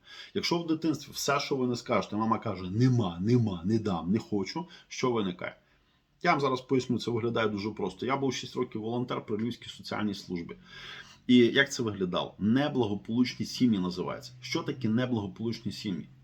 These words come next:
Там жінкам живеться дуже погано. І дитина в нас з дитинства, все, що вона хоче, їй просто цього не дають. Але нам то хочеться. І дитина виростає,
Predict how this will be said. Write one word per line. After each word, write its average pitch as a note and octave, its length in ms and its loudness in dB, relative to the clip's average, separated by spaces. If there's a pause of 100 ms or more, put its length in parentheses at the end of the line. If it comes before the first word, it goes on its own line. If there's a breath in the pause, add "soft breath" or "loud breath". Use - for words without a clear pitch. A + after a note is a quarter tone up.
Там C3 340 2 (100)
жінкам A2 800 -2
живеться G#2 840 0
дуже G2 460 -2 (140)
погано. F2+ 380 0 (360 loud breath)
І G#2+ 80 -2
дитина D3+ 380 2
в C3 80 0
нас A#2+ 140 2
з A#2 40 -6
дитинства, A2+ 460 -6
все, - 340 0
що D#3 180 -2
вона B2+ 220 0
хоче, F3+ 360 -4
їй A2+ 260 0
просто A#2+ 580 0
цього - 480 0
не G#2 340 0
дають. F#2 640 -2 (320 soft breath)
Але F2+ 200 -2
нам G2 240 2
то - 100 -18
хочеться. - 480 -8 (800)
І G#3+ 80 -2
дитина G3+ 360 0
виростає, B2+ 640 0